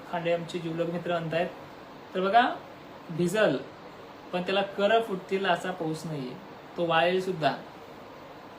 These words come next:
श-, सचिन काळे सर, पूर्णपणे उघडीपच आहे ही, असे दिवाळीमध्ये टप्पे बनतात. हे गेल्याच्यानंतर पुन्हा दहा बारा दिवस पाऊस नाहीये, म्हणजे एकवीस तारखेपर्यंत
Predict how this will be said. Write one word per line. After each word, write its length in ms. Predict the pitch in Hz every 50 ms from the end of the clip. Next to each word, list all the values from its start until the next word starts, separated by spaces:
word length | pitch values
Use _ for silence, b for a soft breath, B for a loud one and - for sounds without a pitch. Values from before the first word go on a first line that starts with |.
| - - - - - - - - - - - - - -
श-, 360 | - 190 180 185 - - - -
सचिन 260 | 196 196 214 220 214
काळे 220 | - 214 202 202
सर, 180 | 202 208 196 185
पूर्णपणे 580 | 185 - 185 196 196 202 208 208 208 202 208
उघडीपच 540 | 208 196 185 175 175 190 185 202 214 214 -
आहे 80 | 240 220
ही, 200 | 202 208 165 135 - - - - - - - - - - - - -
असे 220 | 160 160 - 190
दिवाळीमध्ये 460 | 185 185 180 185 185 190 190 190 190
टप्पे 320 | 190 - 190 185 - 190 185
बनतात. 420 | 180 175 170 165 160 175 180 180 - - - - - - - - - -
हे 80 | 185 185
गेल्याच्यानंतर 400 | 180 185 190 185 190 185 190 180
पुन्हा 220 | 180 190 190 196
दहा 220 | 190 185 180 175
बारा 160 | 175 180 180 180
दिवस 200 | 175 185 185 185
पाऊस 280 | - 180 175 170 170 -
नाहीये, 300 | 185 180 180 180 185 202 - - - -
म्हणजे 180 | 170 160 175
एकवीस 300 | 175 175 175 185 185 185
तारखेपर्यंत 580 | 185 175 175 175 185 180 185 180 180 180 180